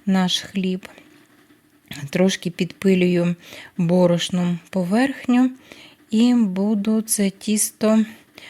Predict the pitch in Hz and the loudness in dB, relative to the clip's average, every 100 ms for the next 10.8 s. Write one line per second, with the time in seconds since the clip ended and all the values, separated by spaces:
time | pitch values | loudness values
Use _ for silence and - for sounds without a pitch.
0 | - _ 185 196 - 190 180 196 254 254 | -20 _ -2 -2 0 -2 0 2 2 2
1 | 233 - 214 - - 185 180 180 170 190 | -2 -2 -4 -4 -4 -2 0 0 0 0
2 | 247 254 254 247 240 - _ _ - - | 0 0 0 0 0 -6 _ _ -20 -20
3 | _ _ _ 190 180 170 196 220 214 233 | _ _ _ -8 -6 -2 2 2 0 -2
4 | - - 190 180 175 - - 202 - - | -4 -4 -2 -2 -4 -8 -8 -8 -12 -20
5 | - - _ _ _ _ - - - _ | -20 -20 _ _ _ _ -20 -20 -20 _
6 | _ _ _ 208 202 196 - 190 180 - | _ _ _ -2 -2 -2 -4 -2 -2 -6
7 | - - - - _ _ - _ _ _ | -20 -20 -20 -20 _ _ -20 _ _ _
8 | _ - 185 190 190 180 165 180 175 185 | _ -6 -2 0 2 0 -2 -6 -4 -4
9 | 180 180 - _ _ _ _ _ _ - | -2 -4 -8 _ _ _ _ _ _ -4
10 | 180 170 175 170 175 202 262 311 | -2 -2 -4 -4 -2 2 4 2